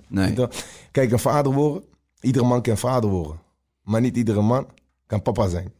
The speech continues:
Speaker 2: Begrijp
Speaker 1: Nee,
Speaker 2: je?
Speaker 1: ben ik helemaal met je eens, man.
Speaker 2: En papa zijn is niet alleen geld geven aan je vrouwtje, maar dat is tijd en liefde geven aan je kids. Dus voor degene die misschien op dit moment aan het kijken zijn en een paar ruggen aan zijn vrouwtje geven, welke camera moeten kijken?
Speaker 1: Je mag ze allemaal pakken. <laughs>
Speaker 2: Luister, voor degene die nou aan het kijken zijn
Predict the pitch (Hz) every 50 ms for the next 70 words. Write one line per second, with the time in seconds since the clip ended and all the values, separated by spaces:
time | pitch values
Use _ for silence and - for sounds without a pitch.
0 | _ _ - 110 98 87 90 92 95 95 95 95 98 101 101 101 101 101 - 95
1 | 101 107 - - - 101 - 131 120 107 127 120 107 117 120 120 117 117 135 120
2 | 117 113 113 110 104 - 117 117 113 - 120 107 95 107 104 95 - - 104 104
3 | 92 - 104 101 92 107 - 110 98 - - 120 117 98 113 101 101 110 101 95
4 | 98 - 104 98 87 95 95 95 85 - 117 107 - - - 82 80 - 107 101
5 | 101 - 117 110 107 104 101 92 - 117 110 107 98 104 104 110 110 110 98 107
6 | 98 90 - 117 110 110 92 98 92 98 101 110 107 - - _ _ _ - 92
7 | 104 95 - 113 101 98 95 104 95 - 110 107 95 82 - 101 107 110 104 -
8 | - - 98 98 95 - - _ _ _ _ _ _ _ _ _ _ 107 107 -
9 | - 110 107 101 92 87 80 82 - - 87 80 80 87 87 123 151 160 151 113
10 | 101 95 - - 92 92 95 95 101 123 147 143 - 135 127 - - - - -
11 | 160 127 - 156 143 139 - 117 117 117 107 - - 85 - 113 107 - 131 127
12 | 123 123 117 117 120 123 120 120 110 - - 131 123 123 104 123 110 110 117 117
13 | 113